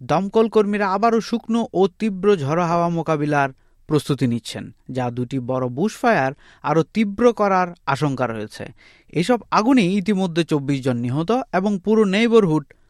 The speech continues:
ধ্বংস হয়ে গেছে। মার্কিন আবহাওয়া অফিস জানিয়েছে,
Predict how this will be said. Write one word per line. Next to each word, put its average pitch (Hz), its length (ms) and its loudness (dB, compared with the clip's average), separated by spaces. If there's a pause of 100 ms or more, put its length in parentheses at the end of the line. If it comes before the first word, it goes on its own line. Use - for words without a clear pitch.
(220)
ধ্বংস 123 300 -2
হয়ে 117 280 -2
গেছে। 101 320 -12 (500)
মার্কিন 175 380 2
আবহাওয়া 233 380 2
অফিস 233 280 -2
জানিয়েছে, 214 640 -2